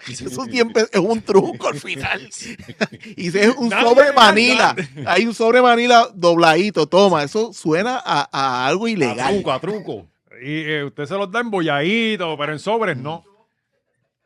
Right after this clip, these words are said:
Speaker 3: De hecho, usted mire, eh, la cuenta, ah, van uno, dos, tres, cuatro, cinco. O sea que los, los, los billetes tienen número. Cabrón, eh, eh, eh, ya no estamos en la época del púa, que todos los billetes eran nuevos, que tú ibas al
Speaker 1: Ajá.
Speaker 3: banco y todos los
Speaker 1: Es
Speaker 3: chavos
Speaker 1: que
Speaker 3: eran nuevos.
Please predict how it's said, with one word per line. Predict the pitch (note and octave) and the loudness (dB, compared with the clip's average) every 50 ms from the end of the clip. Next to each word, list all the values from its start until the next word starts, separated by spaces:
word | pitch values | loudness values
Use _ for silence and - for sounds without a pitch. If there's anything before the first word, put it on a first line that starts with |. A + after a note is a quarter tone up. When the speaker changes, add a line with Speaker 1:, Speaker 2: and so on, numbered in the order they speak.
| _ _ - | _ _ -14
Speaker 3:
De | C#3+ D#3 E3 F3 G3 | -8 -4 0 0 0
hecho, | A3 - G#3 F3 | 0 -2 -4 -8
usted | D3 _ - F3 G3+ G#3+ | -6 _ -2 -2 -2 -2
mire, | E3 E3 E3 F3 G3+ A3+ A#3+ A#3 D#3 G#2+ F#2 _ _ _ _ _ _ | -4 -4 -4 -2 -2 0 0 0 0 -2 -6 _ _ _ _ _ _
eh, | - E3 E3 E3 E3 D#3+ D#3 | -6 -2 -2 0 0 0 0
la | E3 D#3+ D3+ | 0 0 0
cuenta, | - E3+ G3+ A3 G#3+ - - E3+ G3+ A#3+ A3+ F#3 | 0 -2 -2 -2 -2 0 2 4 6 8 6 6
ah, | E3 | 4
van | D3 D#3 F3 G#3 A3 | 4 2 2 2 2
uno, | G#3+ A#3 A3+ G#3+ | 0 0 0 0
dos, | G#3+ G3+ - | -2 -2 -4
tres, | A#3 G#3+ - | -6 -6 -4
cuatro, | A3+ A3+ G#3+ G#3 | -4 -6 -6 -6
cinco. | D#3 A3+ A3+ G#3 | -8 -8 -10 -10
O | D#3+ | -8
sea | F3 F#3 | -10 -8
que | F#3 G3+ | -8 -8
los, | G3+ F#3+ - | -8 -8 -10
los, | - F#3+ F#3+ F#3 | -10 -10 -10 -8
los | F#3 F#3 F3+ | -8 -8 -6
billetes | F3 F3+ F3+ G3+ G3+ | -6 -6 -6 -6 -8
tienen | G#3 G3+ | -6 -6
número. | G#3+ A3+ A3 G3+ D#3+ C3 A2 F#2+ _ _ _ _ B2+ C3 B2 _ _ _ _ _ | -6 -4 -4 -4 -4 -4 -6 -10 _ _ _ _ -20 -20 -20 _ _ _ _ _
Cabrón, | - A#2 A#2+ C3+ F#3+ A#3 G#3 C#3 - _ _ _ - | -18 -16 -12 -12 -10 -10 -12 -14 -18 _ _ _ -20
eh, | C#3 A#2+ C3+ | -20 -20 -16
eh, | D3 C#3 C#3 - C#3+ C#3 C3+ C3+ C3+ | -16 -16 -14 -12 -12 -12 -12 -10 -10
eh, | C3+ C3+ C3+ | -10 -10 -6
ya | C3 C#3 C#3+ | -6 -4 -4
no | E3+ | -4
estamos | F3+ - G3+ G3+ G#3+ | -4 -6 -6 -4 -4
en | G#3 | -2
la | G#3 G#3 | 0 0
época | G#3+ A3 A3 G#3+ G#3 G#3+ | 0 0 -2 -2 -2 -2
del | A3 G#3 - | -4 -4 -6
púa, | - G3+ A3+ B3 A3+ | -6 -4 -2 0 0
que | F#3 F3+ | 0 -2
todos | D#3+ F#3 | -2 -2
los | G3 F#3 | -4 -4
billetes | F#3+ G3+ G#3 G3 G#3 | -4 -4 -4 -2 -2
eran | G3+ F#3+ F#3 | -4 -2 -2
nuevos, | F#3 A3 A#3+ G#3+ F3 D3 | -2 -4 -4 -4 -4 -6
que | D3 | -6
tú | A2 | -6
ibas | G#2+ A2 | -6 -4
al | A2 A#2 | -4 -2
Speaker 1:
Ajá. | B2 C3 | -2 -2
Speaker 3:
banco | G#3 G#3 G3+ G3+ | -2 -4 -4 -6
y | |
todos | F#3 F#3 G#3 A3+ A#3 | -2 -2 0 0 0
los | G#3 | -2
Speaker 1:
Es | F#3+ - | -4 -4
Speaker 3:
chavos | G3+ G#3+ B2+ | -2 -2 -2
Speaker 1:
que | B2+ B2+ B2+ | -2 -4 -6
Speaker 3:
eran | B2 C3 A#3 | -6 -6 -8
nuevos. | A3 F3 D3 | -8 -8 -10